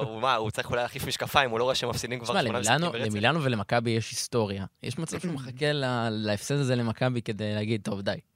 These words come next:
Speaker 2: סיימנו", למרות שהפסידו לפנתנייקוס
Speaker 1: יכול להיות.
Speaker 2: וזה לא קרה.
Speaker 1: נכון,
Speaker 2: כן.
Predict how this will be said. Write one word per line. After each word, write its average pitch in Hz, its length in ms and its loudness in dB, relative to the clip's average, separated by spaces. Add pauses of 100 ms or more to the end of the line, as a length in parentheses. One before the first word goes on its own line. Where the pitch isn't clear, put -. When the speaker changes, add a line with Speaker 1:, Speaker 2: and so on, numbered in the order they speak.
(460)
Speaker 2:
סיימנו", 117 500 -2
למרות 110 360 -4
שהפסידו - 840 -8
לפנתנייקוס 104 460 0
Speaker 1:
יכול 117 140 2
להיות. 104 160 0
Speaker 2:
וזה 104 160 -6
לא 110 80 -2
קרה. 101 400 -2
Speaker 1:
נכון, 107 260 -2
Speaker 2:
כן. - 60 -14